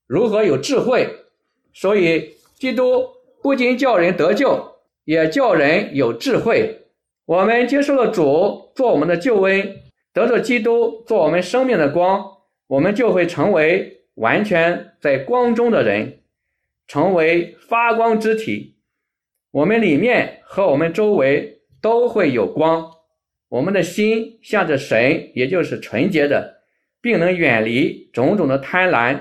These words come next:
和不义。愿神祝福我们。下面我们提出啊，三个小问题。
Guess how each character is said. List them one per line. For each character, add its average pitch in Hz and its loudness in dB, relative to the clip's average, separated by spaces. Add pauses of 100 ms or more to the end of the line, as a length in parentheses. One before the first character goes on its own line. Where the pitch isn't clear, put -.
和 110 -4
不 117 -4
义。 208 -2 (420)
愿 160 0
神 131 -2
祝 220 0
福 131 -2
我 107 0
们。 107 -2 (640)
下 196 -2
面 170 0
我 139 -18
们 135 -6
提 170 -6
出 175 -4
啊， 147 2
三 180 0
个 190 0
小 143 0
问 170 2
题。 113 -4